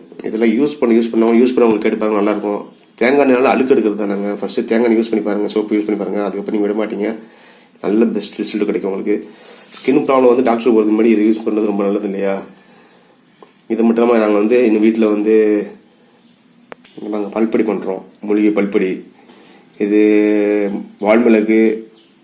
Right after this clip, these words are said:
தாண்டிக்கா, கடுக்கா, நெல்லி வெத்தல், அஹ், இந்துப்பு போட்டு சில மூலிகை போட்டு நம்ம பண்றது.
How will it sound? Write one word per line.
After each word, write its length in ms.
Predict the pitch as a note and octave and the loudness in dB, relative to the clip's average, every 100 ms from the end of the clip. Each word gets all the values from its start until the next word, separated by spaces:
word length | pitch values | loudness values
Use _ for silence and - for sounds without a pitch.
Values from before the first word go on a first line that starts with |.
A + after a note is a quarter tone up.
| _ _ - | _ _ -6
தாண்டிக்கா, 420 | G2 G#2+ A2 A2 A2 G#2+ | 0 0 0 0 0 0
கடுக்கா, 380 | G2+ - A2+ G#2+ G#2+ - - - _ - G2+ | -2 0 0 0 -2 -6 -18 -20 _ -8 -4
நெல்லி 240 | G2+ A2+ A2 | 2 4 4
வெத்தல், 360 | G#2 A2 G#2 G#2 - - _ _ _ _ _ _ _ _ - | 2 0 2 0 -4 -20 _ _ _ _ _ _ _ _ -10
அஹ், 600 | - A1 A1 A1 A1 G#1+ G#1+ _ _ - | -6 -6 -6 -6 -6 -10 -14 _ _ -2
இந்துப்பு 440 | A2+ A#2+ - A2 A2 G#2+ G#2+ - - - _ _ _ _ _ _ _ _ _ _ _ _ _ _ _ _ _ - | 2 2 0 -2 0 -2 -6 -18 -20 -20 _ _ _ _ _ _ _ _ _ _ _ _ _ _ _ _ _ -2
போட்டு 220 | A2 - | -2 0
சில 120 | G#2 G#2 A2 | 0 2 4
மூலிகை 200 | A2+ A2 G#2 | 4 4 2
போட்டு 200 | A2 A2+ | 2 0
நம்ம 120 | G2+ | 0
பண்றது. 320 | G2+ G2+ G#2+ | -2 0 0